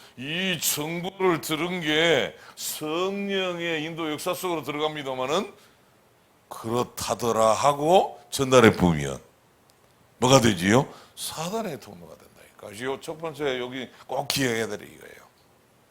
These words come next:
그래서 같은 정보인데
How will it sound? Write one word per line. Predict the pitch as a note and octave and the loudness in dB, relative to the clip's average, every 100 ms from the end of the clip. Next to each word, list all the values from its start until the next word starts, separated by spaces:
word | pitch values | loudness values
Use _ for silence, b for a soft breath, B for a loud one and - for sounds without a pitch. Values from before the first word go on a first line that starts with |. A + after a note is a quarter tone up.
| _ - B B B | _ -20 B B B
그래서 | - D#3 C#3+ - | -8 -4 -2 -4
같은 | - F#2+ A#2 - - F#3 E3+ | -4 4 4 4 -4 -4 -4
정보인데 | D3+ D3 D3 D#3 D#3 D3 C#3+ D3+ F#3 A#3 | -4 -4 -4 -2 -4 -2 -2 0 0 -2